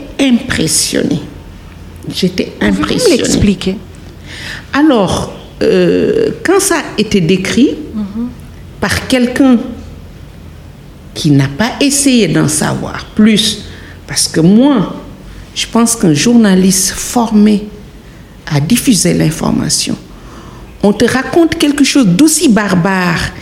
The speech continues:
Speaker 1: essaie de discuter avec celui qui a posé le geste, ou bien même avec d'autres personnes pour
Speaker 2: Mhm.
Speaker 1: comprendre de quoi il relevait.
Speaker 2: Mhm.
Speaker 1: Parce que quand même,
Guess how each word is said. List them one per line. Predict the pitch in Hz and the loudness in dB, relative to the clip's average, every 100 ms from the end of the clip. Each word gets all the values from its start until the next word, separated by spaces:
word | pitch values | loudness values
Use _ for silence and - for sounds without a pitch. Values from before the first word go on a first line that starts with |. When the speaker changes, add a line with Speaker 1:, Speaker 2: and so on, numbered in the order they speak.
| - - - | -14 -14 -2
Speaker 1:
essaie | 247 - 330 | 0 4 4
de | 214 | 6
discuter | 175 160 262 - 247 - 208 147 - - - - | 4 4 2 2 0 2 0 0 -6 -14 -12 -4
avec | 165 175 | 0 0
celui | 175 175 165 226 233 | 2 2 4 4 4
qui | - | 0
a | 151 - - - - - - | -4 -4 -8 -14 -18 -14 -6
posé | - 165 151 156 | 0 2 4 4
le | 202 | 4
geste, | 220 302 302 - - - - - | 4 2 0 -4 -10 -16 -6 0
ou | 220 | 4
bien | 220 254 | 4 4
même | 403 - | 2 0
avec | - 180 170 147 | 0 2 4 4
d'autres | 254 294 - | 4 2 0
personnes | - 339 - 466 330 | -2 -4 0 2 4
pour | - 202 | 2 0
Speaker 2:
Mhm. | 226 | 0
Speaker 1:
comprendre | 233 233 403 370 | 0 2 4 4
de | 156 | 2
quoi | 151 180 - | 0 -4 0
il | 151 | 0
relevait. | 147 147 127 151 151 - 240 | 0 0 0 0 -4 -8 -8
Speaker 2:
Mhm. | 214 202 | -8 -6
Speaker 1:
Parce | - - | -6 -6
que | 143 - | -8 -2
quand | 170 165 | 2 4
même, | 170 175 151 | 4 4 2